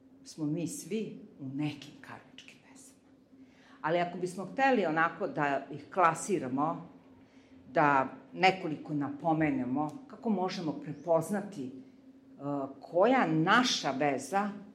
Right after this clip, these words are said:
je karmička, odnosno kojoj karmičkoj vezi pripada. Karmičke veze mogu biti između dece i roditelja,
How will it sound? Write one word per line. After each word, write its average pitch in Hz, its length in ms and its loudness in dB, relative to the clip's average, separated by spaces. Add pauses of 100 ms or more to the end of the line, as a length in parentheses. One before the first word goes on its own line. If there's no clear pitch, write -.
(220)
je 147 260 -2
karmička, 185 920 0
odnosno 156 640 -4 (240)
kojoj 196 540 8
karmičkoj 147 540 -2
vezi 139 380 -2
pripada. - 440 -16 (880)
Karmičke 240 520 4
veze 196 360 6
mogu 151 300 2
biti - 460 -8 (1500)
između 139 520 2 (720)
dece 127 400 -8
i 160 40 -4
roditelja, 180 600 -6